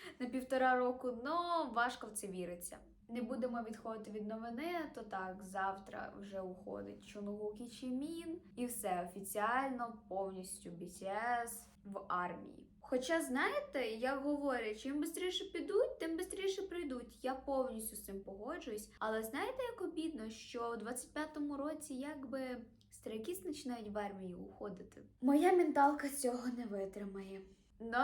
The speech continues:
давайте уйдемо від сумного і повернемося до веселого. Blackpink продлили контракт.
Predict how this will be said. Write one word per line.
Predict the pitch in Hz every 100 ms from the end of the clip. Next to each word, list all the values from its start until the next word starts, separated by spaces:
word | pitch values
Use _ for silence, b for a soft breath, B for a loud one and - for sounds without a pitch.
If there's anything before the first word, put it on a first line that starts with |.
| 285
давайте | 339 320 330 320 311
уйдемо | 269 226 233 247
від | 226 240
сумного | - 226 220 247 277
і | 254 -
повернемося | 220 208 208 202 202 202
до | 185 185
веселого. | 185 - 254 254 220 175 175 - - -
Blackpink | 196 226 214 196 - 262 330 381 -
продлили | - 196 190 208 247 254 254 -
контракт. | - 202 196 170 170 170